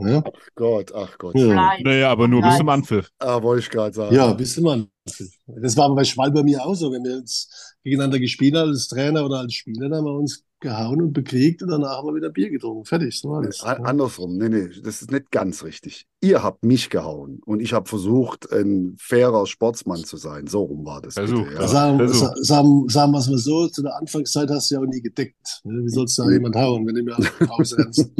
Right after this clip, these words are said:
Speaker 2: <laughs>
Speaker 1: Am Schluss hat er sogar ein bisschen,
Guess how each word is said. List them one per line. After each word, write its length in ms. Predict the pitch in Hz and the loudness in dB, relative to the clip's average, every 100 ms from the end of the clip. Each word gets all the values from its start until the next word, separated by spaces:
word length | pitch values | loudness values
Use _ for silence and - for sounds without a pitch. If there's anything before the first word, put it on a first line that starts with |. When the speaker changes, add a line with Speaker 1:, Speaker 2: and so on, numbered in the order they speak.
| 139 | 0
Speaker 2:
<laughs> 1300 | - 127 127 151 - 147 - - - 143 - - - - | 2 2 2 -2 -2 -4 -4 -8 -6 -6 -4 -6 -8 -4
Speaker 1:
Am 80 | 117 | -4
Schluss 340 | - 156 - | 4 4 6
hat 80 | 143 | 6
er 100 | 135 | 6
sogar 220 | 131 131 | 6 4
ein 40 | |
bisschen, 260 | 127 120 117 | 4 2 0